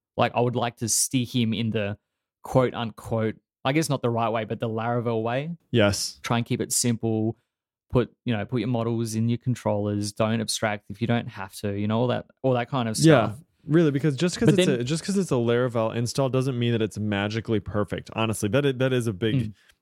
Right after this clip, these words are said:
Speaker 2: that is a really good point, because I've, there's plenty of people who write crappy code in Laravel.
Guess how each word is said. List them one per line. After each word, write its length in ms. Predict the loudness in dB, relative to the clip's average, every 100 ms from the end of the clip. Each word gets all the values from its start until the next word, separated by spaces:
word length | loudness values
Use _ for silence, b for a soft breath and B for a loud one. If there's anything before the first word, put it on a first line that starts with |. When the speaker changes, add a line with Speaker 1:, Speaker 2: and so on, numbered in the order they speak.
| -2
Speaker 2:
that 140 | 0
is 100 | 2
a 60 | 0
really 240 | 2 2
good 180 | 2 -2
point, 300 | -2 -2 -2
because 480 | -2 0 0 0 -4 b b b -2
I've, 240 | -2 -2
there's 260 | -2 0 0
plenty 260 | 0 -2 0
of 40 |
people 180 | 0 2
who 100 | 4
write 180 | 2 2
crappy 320 | -2 -2 -2
code 240 | 0 0
in 60 | 0
Laravel. 400 | 0 0 -2 -6